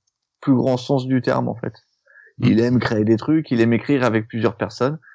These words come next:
Speaker 1: Euh, il a eu, euh, dans, au début des années quatre-vingt-dix, il était en duo avec Brian Augustine.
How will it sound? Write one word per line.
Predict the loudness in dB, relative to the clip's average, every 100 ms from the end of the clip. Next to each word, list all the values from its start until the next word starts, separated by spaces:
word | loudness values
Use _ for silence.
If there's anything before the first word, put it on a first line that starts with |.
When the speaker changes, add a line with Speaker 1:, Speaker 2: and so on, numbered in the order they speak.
| -20 _ -2
Speaker 1:
Euh, | 0 2 2 0 0 -2
il | -2 0 2
a | 2
eu, | 2 2
euh, | 2
dans, | 0 -2
au | -2 -2
début | 0 2 2
des | 2 2
années | 2
quatre-vingt-dix, | 0 -2 -2 0 2 2 2 2
il | 2
était | 2 2 2
en | 4 2
duo | 2 2 2
avec | 2
Brian | 2 0 0
Augustine. | -2 -6 -4 -4